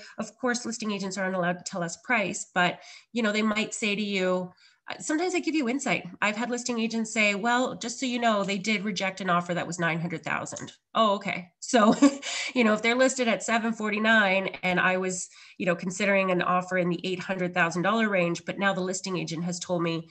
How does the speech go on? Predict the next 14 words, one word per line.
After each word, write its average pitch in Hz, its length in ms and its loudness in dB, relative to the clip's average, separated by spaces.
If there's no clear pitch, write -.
that 180 120 -6
they 175 100 0
previously 190 480 -4
rejected 175 560 -4
an 175 140 0
offer 165 240 0
in 160 80 -2
the 165 40 0
nine 175 240 2
hundred 226 240 -2
thousand 233 280 0
dollar 233 260 4
range, 240 320 2
then 196 380 2